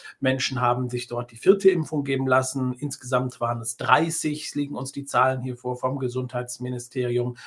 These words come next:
wobei dabei sogar ein einhundertzweijähriger dabei war. Die Impfkommission hier, die sagen ja ganz klar, wir empfehlen diesen vierten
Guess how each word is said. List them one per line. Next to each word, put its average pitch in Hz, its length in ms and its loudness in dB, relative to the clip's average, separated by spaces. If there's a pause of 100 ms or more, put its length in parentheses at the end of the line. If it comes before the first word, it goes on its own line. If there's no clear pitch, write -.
(120)
wobei 123 300 2
dabei 123 340 0
sogar 120 260 -4
ein 120 180 -4
einhundertzweijähriger 123 1300 -2
dabei 107 360 -8
war. - 200 -16 (480)
Die 120 440 -2
Impfkommission 139 840 -2
hier, 175 420 4 (280)
die 139 80 -4
sagen 131 280 2
ja 139 120 -2
ganz 135 280 0
klar, 127 440 2
wir 131 180 -2
empfehlen 127 540 -2
diesen 123 320 -4
vierten 127 580 -4